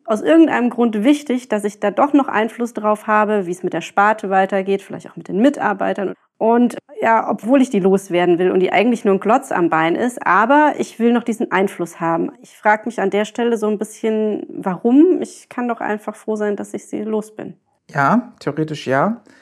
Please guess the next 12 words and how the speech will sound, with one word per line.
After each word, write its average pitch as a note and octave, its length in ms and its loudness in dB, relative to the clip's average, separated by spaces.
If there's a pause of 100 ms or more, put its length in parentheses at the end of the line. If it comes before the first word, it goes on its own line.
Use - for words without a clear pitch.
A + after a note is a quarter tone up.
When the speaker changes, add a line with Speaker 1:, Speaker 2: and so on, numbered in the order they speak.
(120)
Speaker 2:
Das C#3 140 -4
Thema E3+ 340 2
wird F3 120 2
auch D3+ 100 2
gleich D#3 220 0
im, D3 560 -6
im, D3 420 -10
im D3+ 160 -8
Interview D#3+ 400 -2
noch C#3 340 -2
genauer C#3+ 380 0
thematisiert. C#3+ 840 -4